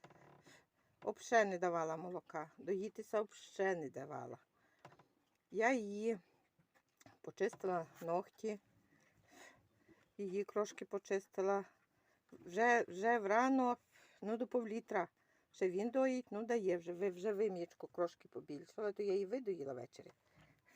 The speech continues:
Вона скаче, вона не дає. І вона ще, ну, почала комарів крошки їсти. Отака в мене. Я її назвала Роза.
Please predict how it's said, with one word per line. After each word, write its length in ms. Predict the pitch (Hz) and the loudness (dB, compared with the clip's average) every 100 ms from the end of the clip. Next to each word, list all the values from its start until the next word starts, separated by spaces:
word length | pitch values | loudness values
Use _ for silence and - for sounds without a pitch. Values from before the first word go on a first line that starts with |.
| - _ _ _ - | -20 _ _ _ -2
Вона 280 | 208 233 247 | 2 4 2
скаче, 640 | - - 196 180 - 156 - - _ _ _ | -2 4 4 2 -12 -16 -18 -20 _ _ _
вона 240 | 190 214 226 | -2 0 2
не 140 | 240 | 2
дає. 460 | 196 226 185 165 160 _ _ _ _ _ | 2 0 2 -2 -4 _ _ _ _ _
І 120 | 208 | -2
вона 380 | 202 208 220 240 - - - _ _ _ | 0 2 4 4 0 -18 -20 _ _ _
ще, 220 | - 240 | 0 4
ну, 120 | 269 | 4
почала 440 | 214 208 220 220 214 _ - - _ - - - | 2 0 4 4 2 _ -4 -4 _ -20 -20 -8
комарів 500 | 208 202 254 277 247 - - - - | 0 2 2 0 -4 -16 -16 -20 -12
крошки 400 | - 240 - 233 | -4 -4 -4 -6
їсти. 500 | 185 175 - - 151 - - - _ _ _ _ _ _ | -4 -4 -6 -12 -12 -14 -20 -20 _ _ _ _ _ _
Отака 400 | 233 233 202 190 | -6 -4 -4 -4
в 60 | 180 | -4
мене. 340 | 165 165 160 _ _ _ _ _ - - - - | -6 -6 -8 _ _ _ _ _ -20 -20 -20 -8
Я 140 | 214 208 | 2 2
її 120 | 190 | 2
назвала 480 | 180 170 170 165 156 | -2 0 2 2 4
Роза. 500 | 180 247 233 247 | 4 4 4 2